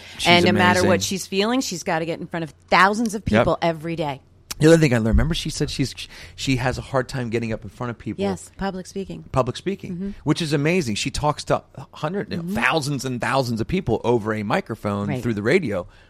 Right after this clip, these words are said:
Speaker 1: but getting her up in front, and I, you know, I think, uh, that's something she's gonna overcome. I really do.
Speaker 2: Oh,
Speaker 1: She's
Speaker 2: she's going places,
Speaker 1: yeah,
Speaker 2: that girl.
Speaker 1: she is. She's awesome. She's got a great personality,
Speaker 2: Yep.
Speaker 1: great, um, outlook on life. She
Speaker 2: Mm-hmm.
Speaker 1: really does.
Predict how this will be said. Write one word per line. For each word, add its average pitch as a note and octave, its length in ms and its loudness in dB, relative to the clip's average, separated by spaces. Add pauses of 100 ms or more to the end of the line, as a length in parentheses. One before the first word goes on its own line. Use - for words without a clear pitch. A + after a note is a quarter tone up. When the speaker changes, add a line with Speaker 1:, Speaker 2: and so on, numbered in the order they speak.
Speaker 1:
but A2 160 -2
getting C3 280 2
her A#2+ 120 0
up B2 140 -2
in A2+ 60 -6
front, D#3 260 -6
and G#2+ 100 -4
I, A#2+ 200 0
you B2 120 -2
know, G#2+ 80 -2
I B2+ 100 2
think, C#3 380 -4
uh, G#2+ 200 4
that's G2+ 140 -2
something G#2+ 200 -6
she's G#2+ 180 -6
gonna F#2 180 -8
overcome. - 640 -16
I G2 120 -8
really F2 240 -10
do. - 220 -14
Speaker 2:
Oh, A#3+ 140 2
Speaker 1:
She's B3 120 2
Speaker 2:
she's D#4 180 0
going F3+ 240 0
places, A#2+ 300 -2
Speaker 1:
yeah, A#2 100 4
Speaker 2:
that A#2+ 160 0
girl. A#2+ 120 0
Speaker 1:
she D3 180 10
is. A2+ 260 6
She's D3+ 180 2
awesome. F#3+ 300 2
She's - 80 -4
got E3 120 2
a B2+ 40 -2
great A#2 460 2
personality, A2+ 580 2
Speaker 2:
Yep. - 160 -2
Speaker 1:
great, A#2+ 340 2
um, G#2 420 6 (460)
outlook A#2+ 340 0
on G#2+ 140 0
life. G2 300 -4
She F3 60 -8 (120)
Speaker 2:
Mm-hmm. G2+ 40 2
Speaker 1:
really G2+ 200 2
does. F#2 320 -4